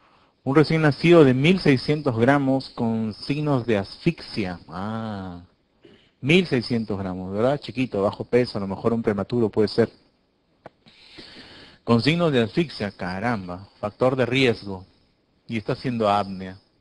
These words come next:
De repente, al tercer día, vomita. Distensión abdominal, desposi-, deposiciones hemorrágicas. ¿Es la triada clásica de qué?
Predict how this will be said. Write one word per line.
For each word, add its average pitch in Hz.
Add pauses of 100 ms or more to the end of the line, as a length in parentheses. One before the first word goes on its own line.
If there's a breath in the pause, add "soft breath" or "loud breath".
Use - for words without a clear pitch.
(540 soft breath)
De 131
repente, 143
al 123
tercer 117
día, 113
vomita. 110 (960 soft breath)
Distensión 156
abdominal, 123
desposi-, 113
deposiciones 110
hemorrágicas. 101
¿Es 139
la 143
triada 139
clásica 135
de 123
qué? 165